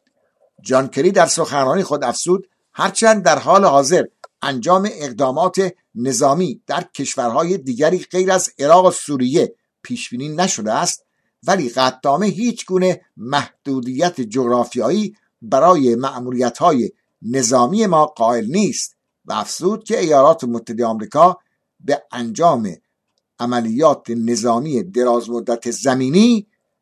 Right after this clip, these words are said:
نیازی نمی‌بیند. در همین حال، یک شهروند عرب مسلمان در اسرائیل که برای پیوستن به گروه جنایتکار داعش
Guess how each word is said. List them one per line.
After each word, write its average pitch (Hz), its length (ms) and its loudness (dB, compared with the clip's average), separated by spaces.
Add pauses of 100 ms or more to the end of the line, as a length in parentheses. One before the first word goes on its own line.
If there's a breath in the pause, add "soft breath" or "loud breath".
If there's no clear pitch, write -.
(140)
نیازی 135 920 2
نمی‌بیند. 110 600 -4 (1900)
در 139 100 4
همین 139 280 -2
حال، 214 240 6
یک 226 120 4
شهروند 190 680 2 (840)
عرب 151 320 2
مسلمان 143 600 0
در 123 160 2
اسرائیل 131 560 -4
که 190 140 -2
برای 190 360 0
پیوستن 160 600 0
به 143 80 -2
گروه 156 380 0 (480)
جنایتکار 131 880 4
داعش 113 680 -2